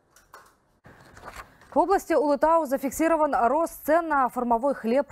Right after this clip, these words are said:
первой категории. Буханка белого стала дороже в среднем на двадцать тенге и стоит около ста восьмидесяти тенге.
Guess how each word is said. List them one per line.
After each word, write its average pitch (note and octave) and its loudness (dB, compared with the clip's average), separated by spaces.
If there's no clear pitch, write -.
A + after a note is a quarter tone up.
первой A3+ 0
категории. G#3 -2
Буханка A#3 -2
белого D4 0
стала A3+ 0
дороже A3 -2
в F#3+ -8
среднем A3+ -2
на G3+ 0
двадцать F#3+ -4
тенге G#3+ -2
и A#3+ -4
стоит B3 -2
около A3 -2
ста B3 -2
восьмидесяти A3 -4
тенге. E3+ -4